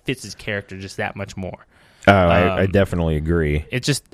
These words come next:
Speaker 1: I haven't heard him cut a promo anytime s-, uh, recently, so I don't know how he's doing there, but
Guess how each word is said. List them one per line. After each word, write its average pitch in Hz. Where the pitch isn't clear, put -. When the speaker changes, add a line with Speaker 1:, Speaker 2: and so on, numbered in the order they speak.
Speaker 1:
I 151
haven't 165
heard 147
him 147
cut 135
a 107
promo 151
anytime 147
s-, -
uh, 127
recently, 151
so 123
I 104
don't 117
know 117
how 110
he's 107
doing 104
there, 98
but 87